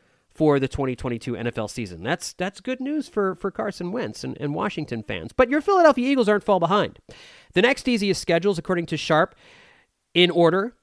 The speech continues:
are the Chicago Bears and then your Philadelphia Eagles. So the Eagles, the third easiest schedule in the N F L next year, followed by the Colts and the Seahawks. How accurate is this? Well, last year, the top seven teams with the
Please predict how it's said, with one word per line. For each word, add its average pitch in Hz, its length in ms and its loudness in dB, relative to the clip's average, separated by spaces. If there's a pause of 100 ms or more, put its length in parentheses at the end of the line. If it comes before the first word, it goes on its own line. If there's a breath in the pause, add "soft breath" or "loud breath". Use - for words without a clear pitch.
(140)
are 143 240 4
the 135 120 0
Chicago 131 480 -2
Bears 127 360 -4
and 208 80 -2
then 240 140 2
your 254 140 -2
Philadelphia 254 520 -2
Eagles. 277 360 -2
So 160 80 -2
the 170 100 -6
Eagles, 214 360 -2
the 165 120 -2
third 240 320 2
easiest 240 420 -2
schedule 220 380 2
in 202 160 -2
the 214 140 -4
N 185 100 0
F 208 140 -2
L 233 120 2
next 151 280 -2
year, 151 100 2
followed 160 260 0
by 156 120 0
the 156 100 -4
Colts 147 400 -4
and 131 220 -4
the 175 40 -4
Seahawks. 190 540 -4 (640 loud breath)
How 214 320 6 (120)
accurate 226 480 0
is 214 200 -2
this? 302 340 -4 (200 soft breath)
Well, 151 140 0
last 202 460 0
year, 101 300 -6 (460 soft breath)
the 165 100 2
top 190 320 2
seven 208 260 2
teams 180 340 0
with 180 120 0
the 180 100 -6